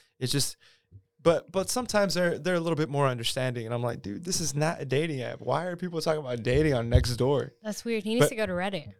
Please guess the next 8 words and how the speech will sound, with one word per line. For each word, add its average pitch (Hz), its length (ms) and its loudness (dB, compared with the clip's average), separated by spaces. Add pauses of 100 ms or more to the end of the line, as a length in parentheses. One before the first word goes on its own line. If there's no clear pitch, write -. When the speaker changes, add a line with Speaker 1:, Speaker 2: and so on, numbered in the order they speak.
Speaker 1:
I 139 140 2
know, 170 180 4
right? 160 260 2 (500)
Um, 127 420 -2 (160)
but 143 280 2 (540)
yeah, 135 320 6
I 120 40 -4
mean 120 320 -8